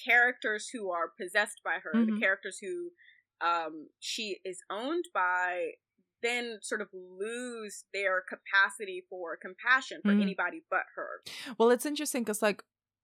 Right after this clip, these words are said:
Speaker 2: we, we can talk about it as, like, a possession by Christine, or we can talk about it as
Speaker 1: Mm-hmm.
Speaker 2: sort of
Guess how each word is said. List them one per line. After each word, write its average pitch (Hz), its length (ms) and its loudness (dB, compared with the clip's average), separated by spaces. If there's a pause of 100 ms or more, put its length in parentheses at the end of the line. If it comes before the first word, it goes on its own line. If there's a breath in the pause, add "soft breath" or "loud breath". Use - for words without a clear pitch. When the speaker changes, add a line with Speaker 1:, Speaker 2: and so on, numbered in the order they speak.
Speaker 2:
we, 202 260 2
we 208 160 2
can 214 140 0
talk 233 180 -2
about 240 260 2
it 214 120 2
as, 180 200 0
like, 175 200 0
a 165 60 -4
possession 175 640 0
by 160 180 0
Christine, - 560 -6 (280 loud breath)
or 202 120 8
we 214 100 10
can 220 160 2
talk 233 200 -2
about 185 320 6
it 180 100 4
as 185 100 4
Speaker 1:
Mm-hmm. 214 80 -6
Speaker 2:
sort 170 200 4
of 165 200 0